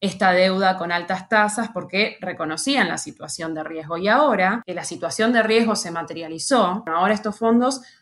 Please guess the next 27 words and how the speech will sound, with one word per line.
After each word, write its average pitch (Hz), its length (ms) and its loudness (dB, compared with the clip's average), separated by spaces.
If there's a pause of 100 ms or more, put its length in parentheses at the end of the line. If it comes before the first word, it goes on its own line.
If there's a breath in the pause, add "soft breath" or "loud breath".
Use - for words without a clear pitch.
(140)
no 196 220 0
quieren 202 300 0
aceptar 175 720 -2
las - 100 -10
consecuencias. 170 920 -4
Y 196 400 -4
la 202 240 2
tasa 220 500 2
que 160 120 -12
ofrece 196 340 -4
el 175 80 -4
gobierno 190 320 -2
argentino 214 520 0
es 240 140 -2
una 262 220 2
tasa 233 420 2
razonable, 202 560 2
es 185 100 -2
una 185 160 -2
tasa 196 300 -2
promedio 190 460 2
del 165 260 -4
dos 180 160 -2
coma 175 240 -4
tres 190 200 -6
por 196 200 -4
ciento, 196 580 0